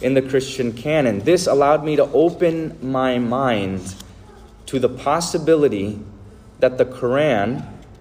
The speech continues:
was truly the revealed word of God." Then she went on to say this, "Once I came to believe this,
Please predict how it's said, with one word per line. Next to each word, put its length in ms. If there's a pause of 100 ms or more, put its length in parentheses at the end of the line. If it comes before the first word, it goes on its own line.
(260)
was 680
truly 680 (420)
the 120
revealed 500
word 120
of 120
God." 420 (1200)
Then 120
she 100
went 140
on 80
to 100
say 160
this, 580 (640)
"Once 320
I 80
came 280
to 80
believe 420
this, 560